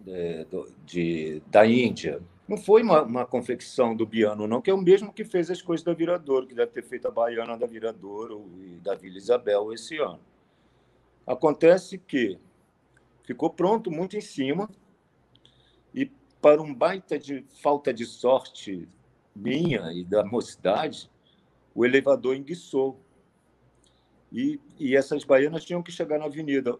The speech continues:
A solução foi jogar lá de cima, com uma cama que se foi preparada de, de espuma,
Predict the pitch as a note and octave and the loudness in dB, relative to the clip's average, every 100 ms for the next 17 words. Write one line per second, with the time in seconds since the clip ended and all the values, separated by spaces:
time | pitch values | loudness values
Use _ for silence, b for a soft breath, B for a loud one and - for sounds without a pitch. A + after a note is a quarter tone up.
0 | - A2+ - D3 C3+ - D3+ D3+ A#2+ - | -8 -6 -2 -2 -2 -2 -2 -2 -6 -12
1 | _ _ _ _ _ _ _ - C3+ C3+ | _ _ _ _ _ _ _ -2 2 2
2 | D3+ D#3+ D#3+ F3 D3+ D3+ - F#3+ G3 C3 | -2 0 2 2 -2 -6 -8 -4 -4 -4
3 | G2+ _ _ _ _ _ _ _ G#2+ A2+ | -8 _ _ _ _ _ _ _ -8 -4
4 | A#2+ A#2+ - B2+ C#3 B2 - - - - | -4 -2 4 4 4 -2 -8 -14 -18 -4
5 | - A#2+ A#2 A2 A2 G2 G2+ F#2 F2 F#2 | 2 4 2 4 4 4 2 0 -4 -8
6 | E2 - b b b b _ - G#2 G2+ | -12 -12 b b b b _ -10 -8 -10
7 | - B2 D3 G3+ G2 F2 | -4 2 4 4 2 -6